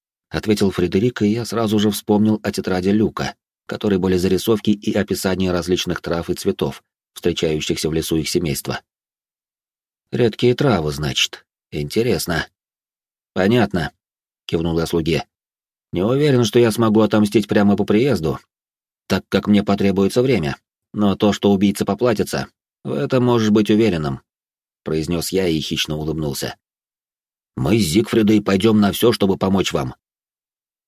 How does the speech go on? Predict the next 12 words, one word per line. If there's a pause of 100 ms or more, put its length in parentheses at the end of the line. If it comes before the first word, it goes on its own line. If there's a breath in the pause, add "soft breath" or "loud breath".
(140)
«Зигфрида?» (380)
переспросил
я, (640)
ибо
имя, (140)
названное
Фредериком, (480)
я
не
только
не
слышал,